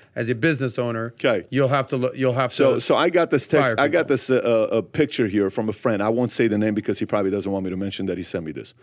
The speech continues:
Speaker 2: He sends me a picture saying, "Vote to raise taxes on the rich property owners."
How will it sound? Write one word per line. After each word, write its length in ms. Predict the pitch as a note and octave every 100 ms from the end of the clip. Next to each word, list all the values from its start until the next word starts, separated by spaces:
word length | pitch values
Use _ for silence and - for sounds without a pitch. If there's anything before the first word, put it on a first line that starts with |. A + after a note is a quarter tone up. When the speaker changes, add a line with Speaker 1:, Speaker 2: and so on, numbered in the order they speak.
| _ - - - - _
Speaker 2:
He 100 | A#2+
sends 260 | - D#3+ C#3+
me 80 |
a 60 | C#3+
picture 340 | C3+ C3 -
saying, 400 | A2 A#2 G#2+ G#2 - _ _ _
"Vote 600 | F2 B2 D#3 G3 G3+ - _
to 120 | -
raise 360 | B2 C3+ D3 C3+
taxes 500 | - C3+ B2 - A#2+ -
on 220 | B2 A#2
the 100 | G#2
rich 440 | G2 A2 C3 - - _
property 480 | - A#2 A#2 G2 G2
owners." 540 | E2+ C2+ C2 -